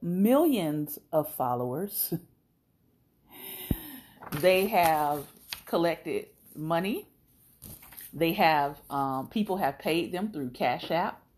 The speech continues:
through PayPal, through Zelle, and they are one hundred percent false.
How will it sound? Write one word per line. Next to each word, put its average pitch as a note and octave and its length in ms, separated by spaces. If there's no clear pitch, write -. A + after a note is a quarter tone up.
through C3 160
PayPal, F#3 800
through B2+ 220
Zelle, D3+ 580
and F3+ 180
they G3 160
are F#3+ 160
one G#3 460
hundred A3 600
percent G#3 680
false. - 640